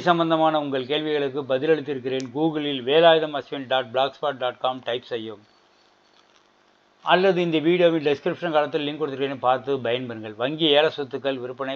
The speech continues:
photos கொடுத்திருக்கேன், பாருங்க. இது தனி வீடுங்க, ஏலத்துக்கு வந்திருக்கு. நல்ல நீளமும் அகலமும் வந்து நல்ல பியூட்டிஃபுல்லா இருக்கு பாருங்க. ஆனா கொ-, கட்டியிருக்கிறது கொஞ்சம் தான், உங்களுக்கு நிறைய இடம் விட்டு இருக்காங்க. So, அதனால இதுல நீங்க ஒரு மூணு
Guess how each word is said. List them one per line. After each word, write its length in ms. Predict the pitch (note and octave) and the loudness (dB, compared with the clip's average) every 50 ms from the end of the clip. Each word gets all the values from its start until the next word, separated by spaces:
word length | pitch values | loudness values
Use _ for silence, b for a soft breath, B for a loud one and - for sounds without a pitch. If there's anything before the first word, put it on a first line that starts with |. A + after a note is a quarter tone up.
| C3 - | -10 -8
photos 420 | - D3 D3 C3+ D#3+ D#3 C#3 - - | -8 -8 -4 -4 -4 -4 -6 -8 -12
கொடுத்திருக்கேன், 480 | C#3+ B2+ A2 - B2+ A2+ B2+ C3 B2+ - - | -16 -16 -12 -14 -10 -10 -8 -10 -6 -4 -2
பாருங்க. 260 | B2 B2+ B2 B2 B2 C3 C3 B2+ | -2 -2 -2 -4 -6 -8 -8 -8
இது 100 | B2 A#2+ A2 - | -10 -10 -6 -4
தனி 220 | B2+ C3+ D3 D#3 D3+ C3+ B2+ | -4 -2 -2 -4 -6 -6 -6
வீடுங்க, 420 | B2+ C3+ B2+ B2+ B2 B2 C3 D3 D#3 b b b b b b b b b b _ C3 | -6 -6 -6 -8 -8 -8 -8 -8 -8 b b b b b b b b b b _ 2
ஏலத்துக்கு 360 | C3+ C#3+ D3 B2+ C3+ A#2+ C3 B2+ | 4 4 2 0 -2 -6 -6 -6
வந்திருக்கு. 320 | A#2+ B2+ B2 A#2+ C3 D3 C3+ B2+ | -6 -8 -8 -4 -4 -4 -4 -4
நல்ல 180 | A#2+ B2+ C#3 C3 B2 B2 | -4 -4 -4 -4 -4 -2
நீளமும் 480 | C3+ D3 D#3 D#3 D3+ D3 D3 D#3 D3+ B2+ G#2+ G#2+ A#2 | 0 2 2 2 2 2 2 0 0 2 2 2 0
அகலமும் 460 | B2 - D3+ D3 D3 C#3+ C#3+ C#3+ C3+ B2+ | 0 2 2 2 0 0 -4 -6 -8 -8
வந்து 200 | B2+ B2+ D3+ F3 F#3+ b b b b b b b b b b b b _ _ C3+ | -4 -4 -4 -4 -4 b b b b b b b b b b b b _ _ -2
நல்ல 160 | C3+ C#3 C#3+ D3 C3+ B2+ A#2+ A#2 A#2 A2 A2 A2+ C3+ | 0 2 4 4 4 4 2 -2 -6 -10 -6 0 2
பியூட்டிஃபுல்லா 420 | D#3+ E3+ D#3 C#3+ C3 D3+ D#3 D3 C3+ | 2 2 2 0 2 4 4 4 4
இருக்கு 180 | B2+ A#2+ A#2 B2+ | 2 -2 -4 -6
பாருங்க. 220 | B2 B2 C3+ D3 D#3 D#3 C#3 C3+ C#3 | -6 -4 -6 -6 -6 -6 -6 -4 -2
ஆனா 100 | D3 C#3 - - | -2 -2 -2 -2
கொ-, 140 | C#3+ C3 A#2 C3+ | -2 -2 0 -2
கட்டியிருக்கிறது 500 | C3+ C#3 D#3 D3 C#3 D#3 D#3 D3+ C3+ C#3 | -2 -2 -2 0 2 2 2 2 0 0
கொஞ்சம் 240 | C3 C3 C3 C3 C#3 D#3 | -2 -2 -4 -4 -2 -2
தான், 120 | D#3 C#3+ | -2 -2
உங்களுக்கு 320 | C3+ C3 C3+ C#3 C3 C#3 B2 A#2+ A#2+ | -2 -4 -4 -2 -2 -4 -2 -2 0
நிறைய 240 | B2+ C#3 D3+ D#3 D3+ C3+ B2 B2 | 0 2 2 2 2 2 2 2
இடம் 200 | C3 D3+ D3 C#3 | 0 0 -2 -4
விட்டு 160 | B2+ A#2 C#3+ C#3 B2+ | -4 -4 -2 -2 -2
இருக்காங்க. 300 | A#2 B2 A#2+ A#2+ C3+ D#3 C#3+ - | -2 -4 -6 -6 -6 -8 -6 -2
So, 60 | D3+ C#3+ C3+ C3 | 0 0 0 0
அதனால 200 | C3 C3+ C#3 D3+ D3+ C#3+ | 0 -2 -4 -2 -2 -2
இதுல 160 | C#3 C#3 C#3+ C#3+ C3+ | -2 -2 -2 -4 -6
நீங்க 140 | C3 C3+ C#3 D3+ B B B B B B B _ - | -6 -6 -8 -8 B B B B B B B _ -4
ஒரு 100 | C#3+ C3+ B2 B2+ C#3 | -2 -2 -2 -2 -2
மூணு 200 | D3 D#3 D3+ | -2 -2 -2